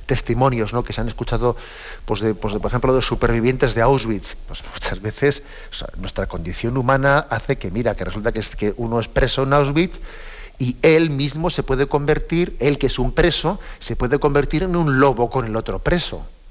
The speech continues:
Y resulta que puede ser el más tirano para el preso que tiene en la litera de al lado que, que, que, que, que el guardia que nos está aquí atormentando, ¿no? O sea, pues es que es curioso. O sea,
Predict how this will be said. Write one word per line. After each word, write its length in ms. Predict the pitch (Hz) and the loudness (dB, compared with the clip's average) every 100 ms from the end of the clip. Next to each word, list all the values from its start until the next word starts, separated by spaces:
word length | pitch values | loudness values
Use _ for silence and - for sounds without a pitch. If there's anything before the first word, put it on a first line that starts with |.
| - - - - _ - - - - | -20 -20 -20 -20 _ -20 -20 -18 -4
Y 80 | 123 | -2
resulta 400 | 95 120 127 156 | -2 -2 0 2
que 100 | 135 | 2
puede 220 | 131 127 | 2 0
ser 160 | 131 139 | 2 2
el 100 | 135 | 4
más 360 | 143 - - | 2 0 -2
tirano 560 | - 151 147 123 92 92 - - - - - | 0 4 4 4 -2 -10 -14 -20 -20 -20 -4
para 200 | 127 113 | 0 0
el 100 | 110 | 0
preso 380 | - 156 - 139 | 2 2 2 2
que 100 | 135 | 0
tiene 400 | 127 139 104 73 - - - - | 2 0 0 -8 -14 -20 -20 -4
en 120 | 131 | 2
la 100 | 131 | 4
litera 480 | 120 120 - 156 151 | 4 0 2 4 6
de 140 | 143 147 | 6 4
al 100 | 160 | 4
lado 380 | 165 156 190 - - - - | 2 2 -2 -6 -16 -18 -14
que, 200 | - 123 | -8 -6
que, 180 | - 117 | -4 -6
que, 140 | 117 | -6
que, 160 | - 110 | -8 -8
que 120 | - | -4
el 80 | 110 | -2
guardia 520 | 107 151 143 135 135 | 2 2 2 2 0
que 100 | 135 | 0
nos 120 | 131 | -2
está 240 | 123 120 123 | -2 -2 -2
aquí 160 | 120 | 0
atormentando, 880 | 120 123 110 107 110 120 175 160 120 | 0 0 0 -2 0 2 2 2 0
¿no? 180 | 120 180 - - - - - | 0 -4 -8 -20 -20 -18 -8
O 20 | |
sea, 120 | - | -6
pues 180 | - - | -4 -4
es 100 | - | -2
que 120 | 156 | 0
es 80 | 147 | 0
curioso. 580 | - 151 123 180 - 76 | 0 0 2 2 0 -2
O 40 | |
sea, 360 | - 101 76 | -2 -2 -2